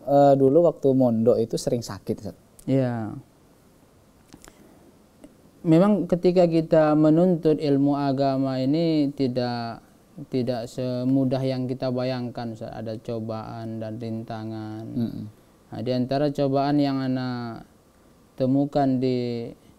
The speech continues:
Speaker 2: ketika di pondok itu adalah sering sakit-sakit, Ustaz. Setiap bulan itu pasti sakit.
Speaker 1: Hmm.
Speaker 2: Hmm, setiap bulan itu pasti sakit. Sehingga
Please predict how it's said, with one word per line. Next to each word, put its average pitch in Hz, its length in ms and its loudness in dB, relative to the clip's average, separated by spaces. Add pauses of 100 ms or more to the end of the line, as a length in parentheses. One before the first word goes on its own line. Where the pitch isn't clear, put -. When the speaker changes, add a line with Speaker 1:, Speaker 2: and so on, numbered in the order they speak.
(300)
Speaker 2:
ketika 127 460 -6
di 127 100 -2
pondok 131 460 -2
itu 127 180 -6
adalah 147 380 -2
sering 147 320 -2
sakit-sakit, 131 720 -6
Ustaz. 131 180 -14 (800)
Setiap 165 320 2
bulan 165 240 6
itu 170 160 0
pasti 156 320 -2
sakit. 123 440 -6 (440)
Speaker 1:
Hmm. 127 580 -4
Speaker 2:
Hmm, 120 280 -8 (100)
setiap 131 320 -4
bulan 139 320 0
itu 156 80 -2
pasti 135 340 -8
sakit. 117 720 -10 (640)
Sehingga 147 640 -2